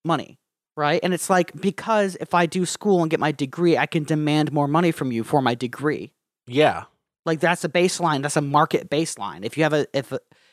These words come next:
Speaker 1: if you're, if you have a high school diploma, you get paid this much. If you have a, uh, associate's degree, you get paid a bit more than that. If you have a bachelor's degree, you get paid a bit more than that.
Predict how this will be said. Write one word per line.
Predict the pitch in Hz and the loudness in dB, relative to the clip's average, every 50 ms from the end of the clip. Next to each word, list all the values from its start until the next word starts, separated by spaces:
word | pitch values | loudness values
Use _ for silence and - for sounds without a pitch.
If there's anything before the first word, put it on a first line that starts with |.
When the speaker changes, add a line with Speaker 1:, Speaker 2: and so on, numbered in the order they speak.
| - - | -14 -10
Speaker 1:
if | - 156 | -6 -2
you're, | 185 196 185 - - - | 0 0 0 0 -2 -6
if | - 170 - | -6 -2 0
you | 208 | 0
have | 196 | 0
a | 180 | 0
high | - - 226 220 | 0 0 0 0
school | - - 240 214 | 0 0 -2 -2
diploma, | 208 - - 202 160 135 110 87 - - _ _ _ - | -2 0 2 2 2 2 0 -4 -10 -16 _ _ _ -4
you | 156 170 | 0 0
get | 175 - | 0 2
paid | - 180 160 151 | 2 2 2 2
this | 170 156 - | 0 -2 -2
much. | 147 - - - - - - _ _ _ _ _ _ _ _ | -4 -8 -8 -10 -14 -14 -14 _ _ _ _ _ _ _ _
If | - 156 160 | -6 -4 -4
you | 175 170 | -2 -2
have | 160 170 165 160 160 156 - | 0 0 0 0 0 -2 -4
a, | - 160 160 160 156 160 156 156 151 156 156 - | -4 -2 0 2 2 2 2 2 0 0 0 0
uh, | 135 151 151 147 143 - | 0 0 2 2 0 0
associate's | - - 214 202 - 180 - | 2 2 2 2 0 -2 -4
degree, | - 143 120 104 110 | -4 -4 -4 -4 -4
you | |
get | 123 147 143 - _ - | -2 -2 -2 -4 _ -6
paid | - 190 180 180 170 | -2 0 0 2 0
a | 175 | 0
bit | 143 196 175 170 | -2 -2 -2 0
more | 185 190 160 | 0 0 0
than | 151 127 107 | 0 -2 -4
that. | 98 85 - _ _ _ _ _ _ _ _ _ _ _ | -4 -6 -8 _ _ _ _ _ _ _ _ _ _ _
If | - 180 170 | -4 -2 0
you | 185 | 0
have | 175 175 180 | 0 0 0
a | 175 | 0
bachelor's | - 214 220 226 - - 175 147 131 | 2 2 0 0 0 -2 -4 -4 -2
degree, | - 143 131 127 | -2 -2 0 0
you | 123 117 | 0 0
get | 120 - | -2 -4
paid | - 185 196 | -2 -2 0
a | 180 | 0
bit | - 190 190 | 0 -2 0
more | 233 247 247 | 0 0 0
than | 175 139 | 0 -2
that. | 117 107 98 | -4 -6 -6